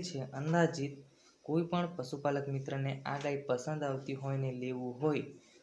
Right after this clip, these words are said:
તો કિંમતમાં ફેરફાર કરી આપવામાં આવશે. હવે મિત્રો નંબર છ ની વાત કરીએ તો નંબર બે ઉપર આ કાળી ગાયને વેચવાની છે. આમાં પણ પશુપાલક મિત્ર આપણને વધારે માહિતી આ ગાય વિશે આપતા નથી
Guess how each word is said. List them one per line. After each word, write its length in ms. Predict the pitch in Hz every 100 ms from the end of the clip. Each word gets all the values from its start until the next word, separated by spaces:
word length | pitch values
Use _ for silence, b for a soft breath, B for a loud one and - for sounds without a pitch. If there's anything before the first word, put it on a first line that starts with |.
| _
તો 100 | 135
કિંમતમાં 680 | 135 139 143 147 160 160 156
ફેરફાર 460 | - 131 - 135 135 -
કરી 280 | 135 131 -
આપવામાં 640 | 123 - 120 123 131 139 -
આવશે. 460 | 151 127 - 135 143 - _ B B B B
હવે 200 | - 123
મિત્રો 300 | 175 170 175 165
નંબર 400 | 135 139 160 165
છ 140 | - -
ની 220 | 147 160
વાત 280 | 151 143 147 -
કરીએ 380 | 170 156 117 - - _ _ _ _ _ _ 151
તો 100 | 147 151 151 -
નંબર 440 | 131 139 151 180 175
બે 200 | 156 160 170
ઉપર 340 | 165 170 160 160 - - -
આ 140 | 160
કાળી 340 | 170 143 139 139
ગાયને 360 | 139 139 135 131
વેચવાની 580 | 139 147 165 170 156 139
છે. 240 | - 143 165 - - _ _ _ _ _ _
આમાં 340 | - 143 170 180
પણ 160 | 185
પશુપાલક 540 | 175 156 165 160 151 147
મિત્ર 240 | 147 143
આપણને 400 | 151 143 147 143
વધારે 440 | 131 117 123 135 151
માહિતી 520 | 147 135 135 139 - 127
આ 140 | 135
ગાય 240 | 139 143 135
વિશે 300 | 135 135 135
આપતા 480 | - - - 127 123
નથી 440 | 143 160 151 127